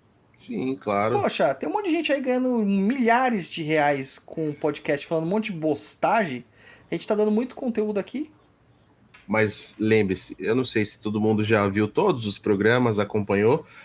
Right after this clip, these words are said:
Speaker 1: mas existe uma coisa que a gente não volta,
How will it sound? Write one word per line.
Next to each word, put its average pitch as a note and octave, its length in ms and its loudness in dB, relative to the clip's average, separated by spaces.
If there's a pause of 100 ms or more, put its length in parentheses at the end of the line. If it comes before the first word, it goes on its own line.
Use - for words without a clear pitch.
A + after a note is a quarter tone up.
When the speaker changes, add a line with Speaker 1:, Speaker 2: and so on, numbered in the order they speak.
(220)
Speaker 1:
mas G#3 400 4
existe F3 360 2
uma D#3 140 2
coisa D3+ 380 4
que C#3 680 2
a A2 100 2
gente A2+ 880 -4
não A#2 460 -2
volta, A#2 640 2